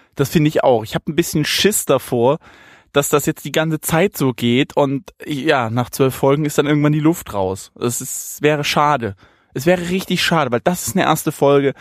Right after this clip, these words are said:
wo ich sage, weiter gucken. Definitiv.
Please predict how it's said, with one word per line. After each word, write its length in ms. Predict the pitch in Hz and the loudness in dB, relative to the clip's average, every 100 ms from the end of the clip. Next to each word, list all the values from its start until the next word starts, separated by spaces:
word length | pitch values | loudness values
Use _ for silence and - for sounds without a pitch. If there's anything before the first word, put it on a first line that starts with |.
| - - - | -16 -20 -8
wo 160 | 127 139 | 2 4
ich 160 | 135 - | 4 2
sage, 520 | 131 127 123 123 117 _ _ _ _ _ _ - | 2 2 2 2 2 _ _ _ _ _ _ -6
weiter 300 | - 127 127 | -2 -2 -2
gucken. 340 | - 110 95 - _ - | -4 -4 -6 -8 _ -2
Definitiv. 640 | 139 143 127 - 101 - | 2 2 0 -2 -10 -12